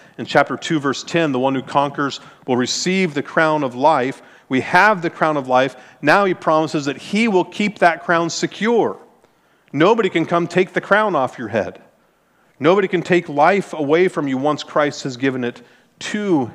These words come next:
you. And then we get to verse twelve finally. And here's the one who conquers statement that comes at the end of all these messages.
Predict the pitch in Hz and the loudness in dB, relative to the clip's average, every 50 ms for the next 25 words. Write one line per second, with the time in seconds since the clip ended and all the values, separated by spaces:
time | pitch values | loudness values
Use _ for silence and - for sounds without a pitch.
0 | - - 131 113 113 98 90 95 107 143 _ _ _ _ _ _ - - _ _ | -14 -14 -8 -6 -4 -4 -4 -8 -12 -18 _ _ _ _ _ _ -20 -20 _ _
1 | _ - - _ _ _ _ _ - 135 139 165 190 202 190 165 165 156 - 170 | _ -20 -20 _ _ _ _ _ 0 2 4 4 4 4 4 2 0 0 0 -2
2 | 135 120 139 135 - - - - - 185 196 214 214 190 165 - - - 127 117 | -2 0 -2 -2 -2 -4 -10 -2 0 2 2 4 2 2 0 -2 -2 -2 0 0
3 | 110 107 113 113 104 98 90 90 95 _ _ _ _ _ _ _ _ _ _ _ | 0 -2 -4 -6 -8 -8 -10 -10 -14 _ _ _ _ _ _ _ _ _ _ _
4 | _ _ 107 98 90 - 135 160 180 170 156 147 135 - - - - - - _ | _ _ -12 -12 -6 0 2 4 4 4 2 0 -2 -4 -6 -8 -10 -14 -20 _
5 | _ _ _ _ _ _ - 123 117 123 135 135 135 151 143 - - 170 180 180 | _ _ _ _ _ _ -4 0 2 4 2 4 2 0 -2 0 2 2 2 2
6 | - - 131 113 107 104 - - - - _ - - - - 131 127 135 117 101 | 0 -4 -4 -6 -4 -4 -6 -8 -8 -10 _ -10 -8 -2 0 0 0 0 -4 -10
7 | 95 90 - - - - - - - 139 123 113 117 - 135 123 123 123 117 123 | -14 -16 -18 -20 -20 -20 -20 -10 -6 -6 -4 -4 -6 -8 -6 -6 -4 -2 0 2
8 | 139 165 185 185 147 127 107 107 110 101 98 - - 123 101 - - _ - - | 2 2 2 2 0 -4 -6 -8 -10 -12 -12 -12 -14 -16 -16 -16 -20 _ -20 -20
9 | - | -20